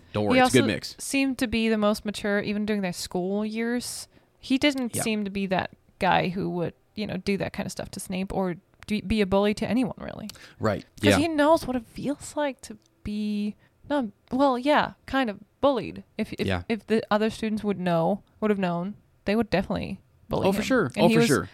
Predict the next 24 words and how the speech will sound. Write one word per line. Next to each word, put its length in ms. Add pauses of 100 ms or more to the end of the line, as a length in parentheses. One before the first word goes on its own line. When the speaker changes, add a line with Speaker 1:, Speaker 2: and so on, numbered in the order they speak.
(120)
Speaker 2:
by 160
society, 600
in 140
society, 640
Speaker 1:
Isn't 380
Speaker 2:
people 280
Speaker 1:
that 100
Speaker 2:
talking 320
about 220
Speaker 1:
crazy? 100
Speaker 2:
werewolves. 560 (140)
Speaker 1:
That 180
is 140
crazy 320
to 80
think 160
about, 180
that 120
they, 200
they 220
did 240
shield 360
him 180
and, 120